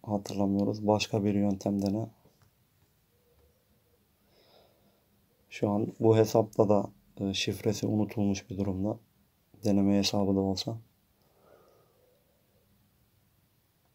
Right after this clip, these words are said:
Daha önce bu cihazda oturum açtığınız için şifrenizi değiştirebilirsiniz. İleride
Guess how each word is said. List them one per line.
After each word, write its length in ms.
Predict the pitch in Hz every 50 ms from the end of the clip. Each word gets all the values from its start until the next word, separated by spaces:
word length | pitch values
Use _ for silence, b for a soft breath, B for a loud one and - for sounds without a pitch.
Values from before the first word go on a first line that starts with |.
| _ _ _ _ _ _ _ _ _ _ _ -
Daha 220 | 120 113 113 117 113
önce 260 | 110 107 110 117 110
bu 80 | 107 107
cihazda 320 | 110 110 107 104 98 104
oturum 360 | 104 101 101 - 104 107 104
açtığınız 420 | 104 101 98 - - 104 101 98 95
için 340 | 90 - - 110 107 - - _ -
şifrenizi 680 | - - 107 98 - - 107 104 101 98 92 101 98
değiştirebilirsiniz. 960 | 101 104 98 98 - - 104 101 92 95 98 98 95 - 120 98 95 95 -
İleride 580 | 160 147 120 101 101 101 98 98 101 104 107